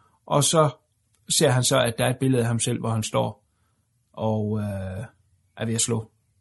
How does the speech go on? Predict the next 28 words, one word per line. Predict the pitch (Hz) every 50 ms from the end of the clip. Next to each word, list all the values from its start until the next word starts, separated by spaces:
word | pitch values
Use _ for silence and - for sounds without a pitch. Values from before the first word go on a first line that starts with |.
| _ _ - -
øh, | 110 107
den | - 117
her | 113 107
pige | - - -
ihjel. | 104 92 92 120 - _ _ _ _ _ _ _ _ - - - _ _ _ _ _ _ _
Og | 170 170
så | - - 208
er | 180 - 165 175
det | 170
jo | 170 170
ligesom | 180 190 196 - 175 156
lagt | 160 156 156 -
op | 180 175 180 180
til, | - - 165 165 165 160 - _ _ _ _ _ _ _ _ _ _ _
at, | - 131 131 131 127 - -
øh, | 131 127 123 120 -
de | 170 135
har | 143 151
en | 151 139
eller | 135 135 143
anden | 147 156 -
form | - 160 151 127 113
for | -
syg, | 117 - - - - 196 156 120 107 113 - -
øh, | 117 117 113 113 113 113 117 113 107 -
alliance | 127 131 131 135 139 139 143 139 135 - - - -
til | - 131 117
at, | 110 113